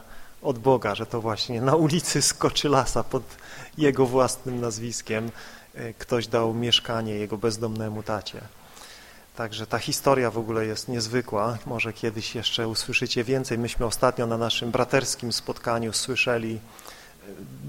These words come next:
więcej o tym, co Bóg czynił i nadal czyni w życiu Michała i jego taty i też cały czas modlimy się o jego tatę, aby prawdziwie nawrócił się, oddał całe swoje życie Chrystusowi.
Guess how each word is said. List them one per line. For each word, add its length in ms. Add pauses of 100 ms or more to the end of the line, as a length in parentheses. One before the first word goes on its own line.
(160)
więcej 640
o 100
tym, 360
co 180
Bóg 320
czynił 520
i 180
nadal 340
czyni 400 (200)
w 40
życiu 340
Michała 600
i 120
jego 220
taty 420
i 120
też 220
cały 260
czas 220
modlimy 460
się 180
o 40
jego 220
tatę, 440 (500)
aby 340
prawdziwie 600
nawrócił 560
się, 200
oddał 240
całe 340
swoje 480 (420)
życie 360
Chrystusowi. 760